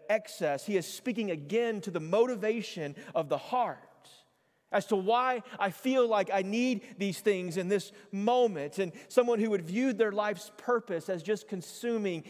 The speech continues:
and receiving and getting, rather than a life of humble service for someone else. A life of humility spent serving the Father on behalf of him, being agents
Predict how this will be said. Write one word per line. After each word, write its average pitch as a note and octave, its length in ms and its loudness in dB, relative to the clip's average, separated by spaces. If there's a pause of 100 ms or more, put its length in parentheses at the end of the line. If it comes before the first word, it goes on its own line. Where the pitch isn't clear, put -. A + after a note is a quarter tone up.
(120)
and F3+ 140 -2
receiving F3 720 -4 (220)
and D#3 260 -2
getting, F3+ 460 0 (180)
rather G#3 460 0
than F3+ 400 -2
a D#3+ 60 -2
life F3+ 520 -2 (160)
of D3 140 -4
humble G3 580 -4 (160)
service C#3 840 -4 (260)
for C3 80 -10
someone B2+ 440 -8
else. G2 500 -16 (1600)
A D3 60 -2
life E3+ 220 0
of E3 100 -10
humility D#3+ 580 -2
spent D3+ 540 -6
serving E3 480 -4 (220)
the - 80 -6
Father D#3 540 -2
on C3 120 -4
behalf E3 380 -4
of C#3 160 -8
him, C3 180 -4
being D#3 320 -4
agents D#3 680 -2